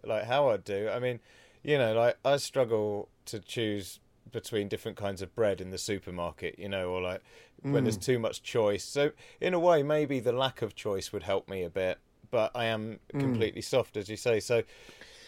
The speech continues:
Speaker 1: I mean, I
Speaker 2: But do you have that thing in you that's like, that deep down goes, "I think I'd know what to do"?
Speaker 1: No, I think I'd be all right at the sort of, like, whittling and building bit.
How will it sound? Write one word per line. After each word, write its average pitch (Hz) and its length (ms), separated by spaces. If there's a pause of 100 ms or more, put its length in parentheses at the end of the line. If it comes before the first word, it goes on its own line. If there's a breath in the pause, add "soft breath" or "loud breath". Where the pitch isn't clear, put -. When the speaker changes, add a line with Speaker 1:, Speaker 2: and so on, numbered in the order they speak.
(160 loud breath)
Speaker 1:
I 139 60
mean, 147 160
I 156 80
Speaker 2:
But 160 120
do - 120
you 196 100
have 208 300
that 196 280
thing 190 440
in 127 200
you 123 220
that's - 400
like, 123 440
that 143 220
deep 147 300
down 131 300
goes, 113 400 (680 soft breath)
"I 202 140
think 147 180
I'd - 220
know - 160
what - 220
to - 100
do"? 117 240 (680 soft breath)
Speaker 1:
No, 123 320
I 131 60
think 220 220
I'd 226 120
be 208 140
all 202 120
right 185 240
at 135 80
the 151 80
sort 135 260
of, 120 100
like, 123 200
whittling 117 640
and 107 180
building 107 540
bit. 80 260